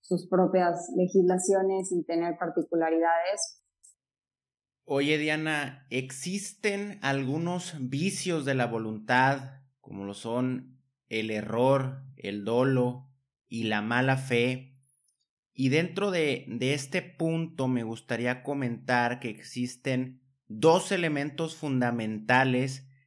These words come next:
Speaker 2: en la realización de los negocios, como lo es el entendimiento y la libertad de decisión, que estos elementos deben estar presentes en la voluntad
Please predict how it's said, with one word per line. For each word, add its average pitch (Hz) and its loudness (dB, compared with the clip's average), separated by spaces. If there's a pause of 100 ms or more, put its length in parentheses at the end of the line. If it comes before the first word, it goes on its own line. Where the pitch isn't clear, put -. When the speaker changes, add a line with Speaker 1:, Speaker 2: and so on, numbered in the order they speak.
Speaker 2:
en 120 0
la 120 4
realización 117 0
de 143 0
los 135 0
negocios, 131 -4 (320)
como 120 -2
lo 117 0
es 139 0 (460)
el 135 4
entendimiento 127 2
y 156 0
la 135 2
libertad 123 0
de 160 2
decisión, 135 -2 (480)
que 127 2
estos - -4 (240)
elementos 139 2
deben 156 2
estar 151 -2
presentes 160 0
en 131 0
la 120 4
voluntad 120 2